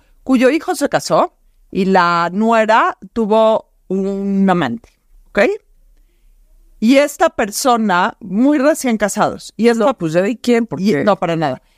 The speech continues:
Speaker 1: Y esta persona se encargó de ningunear,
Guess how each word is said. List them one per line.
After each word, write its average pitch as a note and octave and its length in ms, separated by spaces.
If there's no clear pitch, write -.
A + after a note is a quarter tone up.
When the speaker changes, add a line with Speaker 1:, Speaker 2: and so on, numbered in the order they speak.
Speaker 1:
Y B3 160
esta C4 280
persona G#3 680
se - 240
encargó A3+ 720
de G#3+ 400
ningunear, C4+ 1200